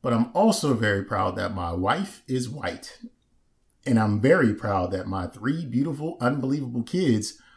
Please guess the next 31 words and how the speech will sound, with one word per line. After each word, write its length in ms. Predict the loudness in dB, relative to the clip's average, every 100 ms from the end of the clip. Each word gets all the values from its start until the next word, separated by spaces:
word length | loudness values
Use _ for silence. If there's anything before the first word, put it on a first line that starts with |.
| -12 -4
are 140 | -2
a 40 | -2
combination 720 | -2 -2 0 0 0 -4 -6
of 180 | -6 -2
both 220 | -2 -2
of 80 | -8
us." 360 | -10 -8 -8 -14 _ _ _ _ _
Leaving 460 | 4 6 6 6 4
the 140 | 4
whole 400 | 4 6 6 4
room 300 | 6 4 4
and 120 | -2 -6
the 80 | -4
entire 360 | -2 0 0
internet 320 | -2 -2 -2
perplexed 420 | -4 -2 -2 -2 -4
as 200 | -4 -4
to, 220 | -6 -6 -12 _ _ _ -8
"Nigga, 320 | -6 -4 -4
what? 680 | -4 -2 0 0 -2 -10 -12 _ _ _ _ _ _ _ _
They 160 | 4 4
asked 320 | 6 4 2
you 200 | 0 2
about 300 | 2 2 2
being 180 | 0 -2
a 60 | -2
black 360 | -2 -2 0
coach, 500 | 4 4 4 -10 -18 _ _ _ _ _
and 200 | 0 4
you 160 | 6 6
said 420 | 4 2 0 -2